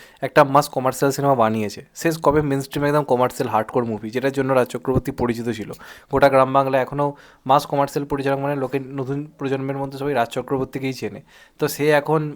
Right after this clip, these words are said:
বাবলির মতো সিনেমা আনছে, সন্তানের মতো সিনেমা আনছে, যেগুলো আমরা কখনোই এক্সপেক্ট, মানে এক্সপেক্টই করতে পারিনি।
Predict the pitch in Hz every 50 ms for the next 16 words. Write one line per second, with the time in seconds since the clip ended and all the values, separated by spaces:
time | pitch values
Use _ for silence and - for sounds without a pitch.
0 | - - 151 135 131 131 131 131 135 135 131 135 127 139 131 - 127 127 123 123
1 | 123 123 120 117 - 120 117 - - 120 123 120 123 123 127 123 123 123 127 120
2 | - 120 120 117 117 120 117 113 113 120 123 135 143 143 156 165 165 127 131 151
3 | 156 127 - - - - 135 - - 127 117 120 117 120 120 - - - 143 -
4 | - 165 156 131 - - 117 101 98 95 104 -